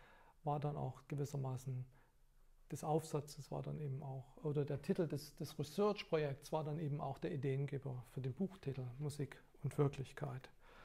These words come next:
Ähm, es gibt ein längeres Kapitel Konzeptmusik in diesem Buch. Äh, das habe ich vollkommen neu geschrieben, eigentlich erst im letzten Jahr. Und das ist nun der dritte Anlauf, mit Konzeptmusik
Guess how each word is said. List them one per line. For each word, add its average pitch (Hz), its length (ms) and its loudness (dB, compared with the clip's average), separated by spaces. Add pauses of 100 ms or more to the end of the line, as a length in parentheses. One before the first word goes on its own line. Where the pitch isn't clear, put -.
(1400)
Ähm, 156 180 12
es 156 140 6
gibt - 180 6
ein 160 220 12
längeres 214 600 12
Kapitel 190 360 8
Konzeptmusik 160 1080 6
in 170 100 6
diesem 180 260 6
Buch. 233 560 4
Äh, 175 160 6
das 170 240 2
habe 170 100 4
ich 180 120 0
vollkommen 180 440 6
neu 160 220 10
geschrieben, 208 440 2
eigentlich 165 460 0
erst - 400 -6
im 156 280 0
letzten 156 360 0
Jahr. 156 380 4 (400)
Und 170 100 8
das 185 80 10
ist 185 160 4
nun 196 160 12
der 170 120 12
dritte 170 420 6
Anlauf, 139 680 2 (520)
mit 165 360 6 (240)
Konzeptmusik 160 840 6